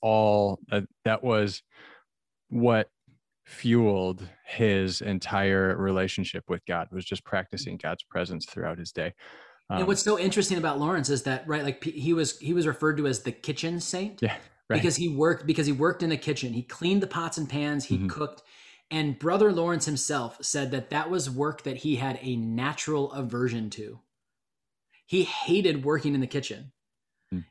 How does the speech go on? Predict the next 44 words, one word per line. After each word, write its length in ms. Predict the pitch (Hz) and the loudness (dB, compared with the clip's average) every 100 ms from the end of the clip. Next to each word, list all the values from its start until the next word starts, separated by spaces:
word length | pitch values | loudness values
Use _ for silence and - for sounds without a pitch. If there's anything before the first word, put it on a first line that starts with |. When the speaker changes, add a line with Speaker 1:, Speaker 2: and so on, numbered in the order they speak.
| _ | _
Speaker 2:
And 140 | 151 | -2
yet 180 | 165 151 | 0 0
somehow 880 | - - 175 185 214 - 143 127 131 - | 0 0 2 2 2 2 0 0 -2 -2
in 160 | 156 | -2
the 80 | 147 | 0
midst 400 | 143 151 190 - | 0 2 0 0
of 100 | 135 | -4
a 60 | 127 | -4
job 380 | 117 143 165 | -4 -2 -2
that 80 | 156 | -2
he 160 | 120 113 | -6 -8
couldn't 320 | - 160 180 | -6 -4 -4
stand, 520 | 139 - 127 117 101 107 - | -4 -4 -4 -6 -8 -16 -12
how 100 | - | -8
many 140 | 147 170 | -6 -6
people 340 | 147 147 143 | -4 -4 -4
can 420 | 131 117 110 107 - _ 113 | -6 -8 -8 -10 -14 _ -14
identify 520 | 101 120 123 123 117 | -8 -6 -6 -6 -6
with 160 | 113 | -8
that? 280 | - - - - - - - | -12 -18 -16 -12 -10 -6 -4
<laughs> 180 | 202 - | -4 -4
Speaker 1:
Yep, 220 | 185 - | -4 -4
<laughs> 0 | |
Speaker 2:
In 60 | 151 - 113 | -10 -10 -10
the 200 | - - | -10 -12
Speaker 1:
exactly. 560 | - - 151 156 147 | -10 -6 -2 0 0
Speaker 2:
middle 180 | 151 175 | 2 4
of 80 | 190 | 4
a 60 | |
job 340 | 170 151 147 165 | 2 0 0 -2
that 120 | 147 | -4
he 120 | 139 | -6
couldn't 360 | 135 - 139 147 | -4 -2 -2 -2
stand, 440 | - 131 110 107 - | -4 -4 -6 -10 -4
John, 280 | 135 127 | -2 -2
you're 80 | 135 | 0
not, 220 | 135 127 - | -2 -2 -4
you 200 | 139 147 | -2 0
and 100 | 139 | 2
I 120 | 127 | 0
aren't 180 | 120 117 | 0 -2
allowed 240 | 110 107 | -4 -6
to 60 | 101 | -8
say 420 | - 104 104 104 | -10 -12 -14 -16